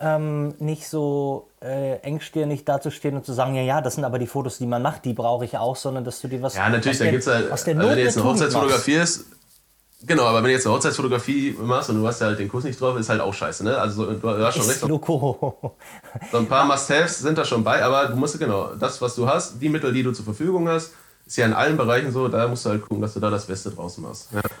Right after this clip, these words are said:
Speaker 1: Und wo du gerade Hochzeit gesagt hast, hast du denn mal, ähm,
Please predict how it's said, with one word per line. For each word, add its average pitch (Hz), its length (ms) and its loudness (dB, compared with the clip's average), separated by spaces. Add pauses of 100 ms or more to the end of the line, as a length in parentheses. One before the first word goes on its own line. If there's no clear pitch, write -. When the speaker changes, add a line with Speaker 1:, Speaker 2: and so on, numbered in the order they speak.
(1040)
Speaker 1:
Und 165 320 -2
wo 185 80 -2
du 190 60 0
gerade 170 240 -2
Hochzeit 180 360 -6
gesagt - 340 -2
hast, 160 120 -6
hast 151 240 -8
du 160 140 0
denn 220 180 0
mal, 180 600 -4
ähm, 160 500 -8